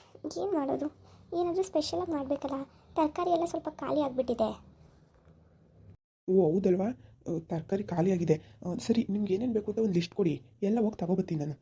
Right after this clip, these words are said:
Speaker 2: ಸರಿನಾ?
Speaker 1: ಮ್, ಮ್, ಸರಿ, ಆಯ್ತು, ಹಂಗೆ ಮಾಡಿ. ಆ, ಏನೂ ಇಲ್ಲ, ಸ್ವಲ್ಪ ತರಕಾರಿ, ಅದಾದ್ಮೇಲೆ,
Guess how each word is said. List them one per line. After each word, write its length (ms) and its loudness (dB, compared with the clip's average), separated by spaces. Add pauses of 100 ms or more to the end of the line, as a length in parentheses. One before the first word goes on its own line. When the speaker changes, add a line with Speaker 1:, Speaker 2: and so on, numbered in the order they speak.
(120)
Speaker 2:
ಸರಿನಾ? 400 2 (1800)
Speaker 1:
ಮ್, 160 0 (140)
ಮ್, 280 2
ಸರಿ, 260 2
ಆಯ್ತು, 260 -2
ಹಂಗೆ 240 4
ಮಾಡಿ. 180 4 (480)
ಆ, 40 -6 (580)
ಏನೂ 260 2
ಇಲ್ಲ, 120 4 (180)
ಸ್ವಲ್ಪ 200 -6
ತರಕಾರಿ, 640 -2 (280)
ಅದಾದ್ಮೇಲೆ, 720 0